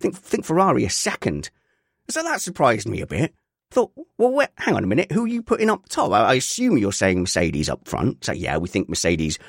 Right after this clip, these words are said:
was running with, like, seven tanks worth of petrol in that, in that first test. Uh, but not fancying Red Bull. So I scrambled over to, uh,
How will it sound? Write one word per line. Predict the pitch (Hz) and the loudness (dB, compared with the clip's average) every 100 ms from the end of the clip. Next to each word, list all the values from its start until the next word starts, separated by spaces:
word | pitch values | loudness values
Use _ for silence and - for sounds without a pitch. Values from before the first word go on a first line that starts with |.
| - - | -20 -8
was | 82 80 | -6 -2
running | 98 80 76 | 0 0 0
with, | 78 | -2
like, | 76 69 | -2 -2
seven | - - - 82 82 80 82 - - | -4 -4 -2 -2 0 -2 -2 -6 -6
tanks | 104 85 - | -4 -4 -4
worth | 85 73 69 | -2 -2 -4
of | - | -8
petrol | - - - 73 - - - _ | -8 -6 -4 -4 -6 -16 -20 _
in | 80 85 | -4 0
that, | 78 - _ | -2 -4 _
in | 85 80 | -8 -6
that | 73 _ _ - | -8 _ _ -8
first | - 69 - | -6 -6 -6
test. | 104 76 - - - _ _ - | -6 -6 -12 -18 -20 _ _ -6
Uh, | 113 120 | -4 -2
but | 117 151 156 | 0 0 2
not | 147 175 - | 2 2 0
fancying | 147 - - 110 120 | -4 -2 -2 0 2
Red | 214 247 | 0 0
Bull. | - - - | -6 -6 -10
So | - | -6
I | 127 | -4
scrambled | - - 214 202 147 131 | -4 -2 0 2 2 4
over | 127 117 95 | 4 2 0
to, | 95 107 104 95 - | 0 2 2 2 0
uh, | 90 | 0